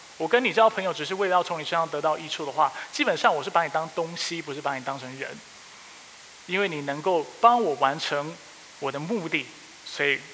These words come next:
我跟你做朋友。很多时候我们跟上帝的关系，跟很多宗教他们跟上帝建立关系也是为了这个目的。他们要的不是因为想要亲近这位神，知道这位神很美好，有何等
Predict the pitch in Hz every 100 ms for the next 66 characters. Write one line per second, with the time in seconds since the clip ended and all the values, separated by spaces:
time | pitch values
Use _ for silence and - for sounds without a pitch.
0 | - - 127 147 135 131 123 131 139 -
1 | - - - - 233 294 302 180 175 226
2 | 247 214 214 160 147 202 202 202 196 196
3 | 208 - 151 156 220 240 233 226 240 -
4 | - 208 180 190 - 190 190 175 196 175
5 | 165 165 160 170 160 131 - 165 233 160
6 | 143 160 151 143 135 127 - - - -
7 | - 233 190 220 196 147 135 - - 196
8 | 165 165 165 151 - - 135 147 151 -
9 | - 196 185 180 160 123 - - - 135
10 | 127 - - 147 - - - - 190 190
11 | 175 180 160 135 123 127 123 120 127 135
12 | 135 - - - 131 - 143 131